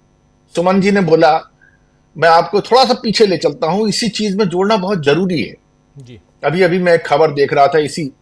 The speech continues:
Speaker 1: चर्चा के दौरान, प्रधानमंत्री आज बार-, बैरकपुर में थे, पश्चिम बंगाल में। उन्होंने जो है वो मंच से जैसे बोलते हैं तमाम बातें, उन्होंने कहा जी मैं पश्चिम बंगाल को पांच गारंटी दे रहा हूं, जब तक मोदी है धर्म के आधार पर आरक्षण नहीं दिया जाएगा।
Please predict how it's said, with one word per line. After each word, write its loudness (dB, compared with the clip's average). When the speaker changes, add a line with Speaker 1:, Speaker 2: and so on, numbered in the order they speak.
Speaker 1:
चर्चा -2
के -4
दौरान, -2
प्रधानमंत्री -2
आज 4
बार-, 0
बैरकपुर 0
में -8
थे, 0
पश्चिम -6
बंगाल -4
में। -16
उन्होंने 0
जो 0
है 0
वो 0
मंच -6
से -6
जैसे 0
बोलते -4
हैं -6
तमाम -2
बातें, -2
उन्होंने -4
कहा 2
जी -4
मैं -4
पश्चिम -6
बंगाल 0
को -4
पांच -2
गारंटी 0
दे -2
रहा -6
हूं, -18
जब 0
तक 0
मोदी -2
है 2
धर्म -4
के -2
आधार 4
पर 0
आरक्षण -2
नहीं -6
दिया -2
जाएगा। -10